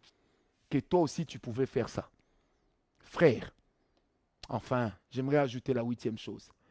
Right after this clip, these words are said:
Demandez pardon aux personnes que vous avez jalousies. Montre de grandeur quand vous le pouvez.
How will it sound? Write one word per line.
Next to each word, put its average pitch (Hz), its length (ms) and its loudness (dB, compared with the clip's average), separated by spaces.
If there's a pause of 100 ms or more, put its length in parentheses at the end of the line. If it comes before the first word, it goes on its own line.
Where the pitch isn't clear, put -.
(2000)
Demandez 123 480 2
pardon 101 420 -4 (1700)
aux 127 120 -2
personnes 139 520 -2
que - 120 -6
vous 107 200 -6
avez 120 400 0 (920)
jalousies. 101 400 -4
Montre 165 260 0
de 127 100 -2
grandeur 123 640 2
quand 127 140 -4
vous 113 140 -4
le 107 120 -4
pouvez. 107 400 -8